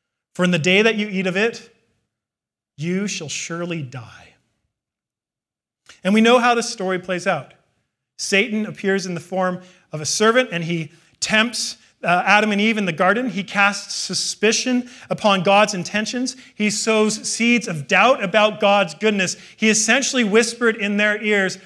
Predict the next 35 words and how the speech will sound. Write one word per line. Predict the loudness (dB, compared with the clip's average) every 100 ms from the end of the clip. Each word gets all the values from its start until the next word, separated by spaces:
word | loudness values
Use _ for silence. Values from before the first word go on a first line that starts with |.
| _ -14
"God | -12 -10
is | -10 -8
holding | -8 -8 -8
back | -10 -16 -20
on | -20 -20
you. | -20 _ _ _ _ _ _ _ _ _ _ _ _
God | -2 -2
doesn't | -2 -6 -8
really | -8 -8 -6
have | -8 -8
your | -10
best | -10 -10 -12 -14
intentions | -16 -16 -18 -16 -20
at | -20 -20
heart." | -20 -20 _ _ _ _ _ _ _ _ _ _ _ _ _ _ _ _
And | -6
they | -4
were | -4
duped. | -6 -8 -8 _ _ _ _ _ _ _ -12
And | -8
they | -8
took | -8 -12 _
and | -14 -12
they | -8
ate | -8 -8 -10 _ _
of | -16 -12
the | -12
fruit, | -8 -8 -8
and | -14
they | -14
saw | -12 -12 -12
that | -12 -14
it | -18
tasted | -18 -18 -18 -20
good. | -12 -10 -10